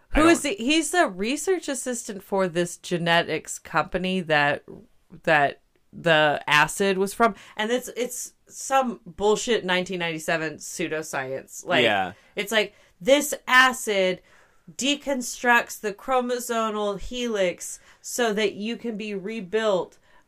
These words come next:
Speaker 2: uh,
Speaker 1: It allows
Speaker 2: in
Speaker 1: the
Speaker 2: an
Speaker 1: human,
Speaker 2: inert form.
Speaker 1: it allows the human genetic makeup to combine with an inert substance so that it can heal itself. Uh, yeah,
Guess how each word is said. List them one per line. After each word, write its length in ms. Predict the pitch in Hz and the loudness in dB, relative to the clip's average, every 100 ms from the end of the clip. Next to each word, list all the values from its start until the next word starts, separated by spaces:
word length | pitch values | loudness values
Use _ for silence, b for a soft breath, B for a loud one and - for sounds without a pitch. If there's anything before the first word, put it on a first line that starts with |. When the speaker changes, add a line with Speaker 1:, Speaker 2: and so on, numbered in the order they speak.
| - | -2
Speaker 2:
uh, 460 | 190 180 160 147 - | 4 6 4 2 2
Speaker 1:
It 120 | 175 | 4
allows 380 | 160 165 170 165 | 6 6 6 6
Speaker 2:
in 60 | |
Speaker 1:
the 60 | 170 | 2
Speaker 2:
an 40 | |
Speaker 1:
human, 280 | - 170 170 | 2 2 6
Speaker 2:
inert 180 | 170 151 | 6 6
form. 500 | - 220 196 165 143 147 | 0 -2 0 0 -4 0
Speaker 1:
it 100 | 160 | 4
allows 360 | 165 170 156 | 8 8 6
the 80 | 151 | 2
human 760 | 147 - 170 160 156 143 139 | -8 0 2 4 2 2 -4
genetic 640 | 123 151 151 151 143 135 - _ - _ _ _ _ - | -4 -2 0 2 2 0 -4 _ -20 _ _ _ _ -10
makeup 640 | 143 139 135 143 131 - | -2 0 0 2 2 0
to 320 | - 143 131 123 | -4 -2 -2 -4
combine 600 | - 135 127 135 131 131 | -6 -2 2 2 2 -2
with 160 | 123 | -4
an 80 | 123 | -4
inert 360 | 123 123 127 - | -2 0 -2 -2
substance 800 | - 147 143 127 - 131 113 - | -2 2 2 2 -4 -4 -4 -6
so 280 | - 131 120 | -2 0 0
that 200 | 123 120 | 0 0
it 120 | - | -2
can 140 | 127 | -8
heal 340 | 110 131 135 120 | -6 -2 0 -2
itself. 680 | 107 - 104 87 90 - B B B B B B B B _ _ _ | -4 -4 -2 -2 -4 -12 B B B B B B B B _ _ _
Uh, 340 | - 131 127 - | -4 -2 -2 -4
yeah, 280 | - 147 101 | -2 2 2